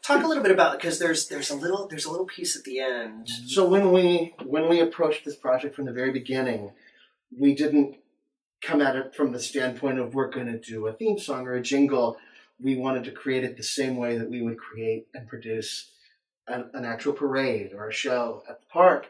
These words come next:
Speaker 2: And so that's how Sarah approached the writing. It's how I approached the orchestration and the production and the way we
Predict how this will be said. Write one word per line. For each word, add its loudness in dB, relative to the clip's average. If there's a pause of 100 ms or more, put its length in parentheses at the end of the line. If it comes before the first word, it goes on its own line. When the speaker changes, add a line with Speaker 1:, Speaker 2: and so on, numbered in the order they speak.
(520)
Speaker 2:
And -2
so -2
that's -2
how -4
Sarah -2 (100)
approached -8
the -12
writing. 2
It's -6
how -2
I -6
approached -8
the -6
orchestration -2
and -6
the -12
production -2
and -2
the -2
way 2
we -4